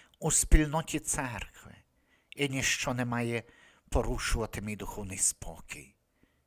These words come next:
Дякую тобі, Господи. Амінь.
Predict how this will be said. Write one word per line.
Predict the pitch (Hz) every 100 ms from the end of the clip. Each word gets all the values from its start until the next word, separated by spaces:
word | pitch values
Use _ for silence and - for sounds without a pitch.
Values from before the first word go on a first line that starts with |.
| _
Дякую | - 104 85 - - 82
тобі, | - 87 95 90 _ _ _
Господи. | 98 92 98 - - 95 - 78 _ _ _ _ _ _ _
Амінь. | 92 90 80